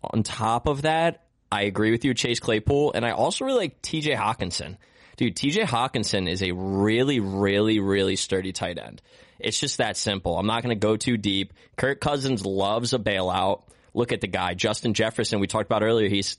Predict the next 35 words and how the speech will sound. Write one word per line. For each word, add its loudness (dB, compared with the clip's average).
three 2
total 0
touchdowns, -2
and -4
one 2
of 2
them's 0
a 2
rushing. -2
But, 0
like, -2
Kirk -2
Cousins -2
can't -2
stay -2
calm 0
long 2
enough 0
for -2
Jefferson -2
to -2
get -2
fifteen -2
yards -4
out. -12
It's 0
just -2
Kirk 0
Cousins, -2
and -2
Kirk -2
does 2
as -4
Kirk -2
is. -2